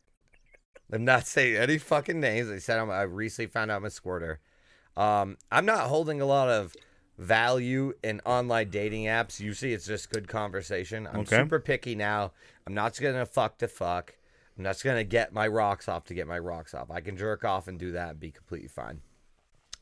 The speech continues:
Speaker 1: Uh, I think squirt is just piss.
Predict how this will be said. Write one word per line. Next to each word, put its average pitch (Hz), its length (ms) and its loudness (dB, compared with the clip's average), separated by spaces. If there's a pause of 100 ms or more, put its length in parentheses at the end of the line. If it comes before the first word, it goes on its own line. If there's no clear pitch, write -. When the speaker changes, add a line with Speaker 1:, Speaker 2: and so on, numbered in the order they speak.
Speaker 1:
Uh, 80 300 -4 (840)
I 127 320 6
think 127 380 -2
squirt - 360 -4
is - 120 -12
just 113 200 -8
piss. - 360 -4